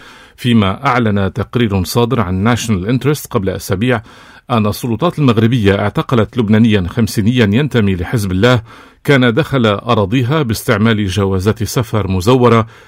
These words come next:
بداية العام الحالي، مما يؤشر إلى تزايد أنشطة حزب الله في غرب وشمال إفريقيا.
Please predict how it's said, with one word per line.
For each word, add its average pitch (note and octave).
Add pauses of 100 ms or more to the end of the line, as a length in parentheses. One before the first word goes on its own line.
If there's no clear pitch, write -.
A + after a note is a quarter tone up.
(160)
بداية A2+
العام A#2+
الحالي، A2+
مما F2+
يؤشر C3 (300)
إلى A#2
تزايد A2+
أنشطة A#2
حزب G#2+
الله A2+
في A2
غرب G#2+
وشمال G#2
إفريقيا. A2+